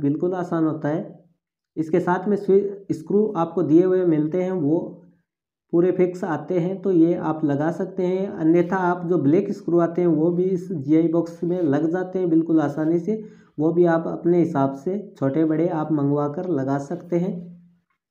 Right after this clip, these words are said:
तो कुछ इस प्रकार से आपको लगाना है और इस बोर्ड को बिल्कुल सीधा लगाना है, उसके बाद में काफ़ी अच्छा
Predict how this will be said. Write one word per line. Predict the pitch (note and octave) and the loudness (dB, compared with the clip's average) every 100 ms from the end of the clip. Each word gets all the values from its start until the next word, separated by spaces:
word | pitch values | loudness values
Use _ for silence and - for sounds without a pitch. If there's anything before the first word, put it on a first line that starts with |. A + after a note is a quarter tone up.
| _ _ _ _ _ _ - | _ _ _ _ _ _ -8
तो | |
कुछ | - D#3+ F3+ | -2 -2 -2
इस | F3 | -2
प्रकार | E3 D3+ D#3+ E3 | -4 0 0 0
से | F3+ | 0
आपको | E3+ - D3 | -2 -2 -2
लगाना | C#3+ D3+ F3+ | -2 -2 0
है | |
और | G3+ G3+ | 0 0
इस | - | 0
बोर्ड | E3+ F3 F#3+ | 2 2 0
को | E3+ | 0
बिल्कुल | E3+ G#3 F#3+ | 0 2 -2
सीधा | - C#3+ D#3 F#3 | -2 -4 -2 -2
लगाना | F3 E3+ F3+ | -2 -2 -2
है, | G3 | -2
उसके | G3 - | -4 -4
बाद | F3 F3 | -2 -2
में | F#3 F#3+ F3+ | -2 -4 -4
काफ़ी | E3+ E3+ A3 G#3+ | -4 -2 -2 -2
अच्छा | D#3+ - - F#3+ | -4 -6 -4 -4